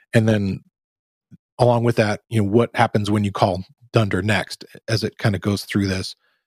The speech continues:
If you have a, a particular object that's going to be an iterable, um, that, you know, has a group of things or a list of things or what have you, um, how's that gonna function inside there? And then it goes into context management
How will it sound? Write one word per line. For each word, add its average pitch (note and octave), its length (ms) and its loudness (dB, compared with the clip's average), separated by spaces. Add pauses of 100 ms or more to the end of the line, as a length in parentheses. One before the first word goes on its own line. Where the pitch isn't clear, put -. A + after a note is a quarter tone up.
If A#2+ 160 2
you A2+ 100 6
have B2 200 2
a, A2 140 0 (160)
a - 40 -6
particular G#2+ 420 0
object G#2+ 300 0
that's G2 160 -2
going A2+ 180 0
to G#2+ 60 0
be G2 300 -2 (680)
an A#2 120 2
iterable, G#2 720 2 (120)
um, F#2+ 440 -4 (360)
that, A2 140 0 (100)
you A#2+ 120 -2
know, G#2 80 -2
has G2+ 160 0
a G2 60 -6
group A2+ 260 2
of G#2+ 100 -2
things G2+ 320 -2
or F#2+ 100 -2
a F#2+ 40 -2
list G#2 260 -2
of G2+ 80 -4
things G2 380 -4
or - 240 -16
what G#2+ 160 -4
have G#2 160 -2
you, G2 220 -4 (480)
um, F2+ 100 -10
how's G#2+ 220 0
that A#2 120 0
gonna G2+ 140 -2
function B2+ 320 2
inside A#2+ 340 0
there? A#2 400 0
And A#2+ 100 4
then A#2 120 2
it A2 40 -4
goes A2+ 200 2
into G#2 360 -2 (160)
context F#3 400 2
management A2+ 520 0